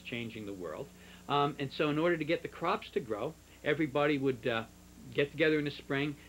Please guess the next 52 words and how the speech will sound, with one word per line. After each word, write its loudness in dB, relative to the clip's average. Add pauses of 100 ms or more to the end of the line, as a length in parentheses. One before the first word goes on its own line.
(120)
take 4
off 2
their 2
clothes, 2 (260)
dance 2
around, 0 (460)
get 4
wasted 4
on, 0
on, -2
uh, -2
alcohol 0
and 0
mushrooms -2
and -2
whatever 0
they 2
could -6
get -2
their -2
hands -6
on, -2 (280)
and 0
have -2
an -4
orgy. -2 (480)
And 0
the 0
orgy, 6
of 0
course, 0
was -2
to -2 (240)
show 2
the -2
crops 0
what -2
they 2
wanted -2
done. 0
And -10
to -6
them, 0
the -4
crops -4
said, 0
"Oh, 0
I -2
see, -4
we 0
want 0
increase. 0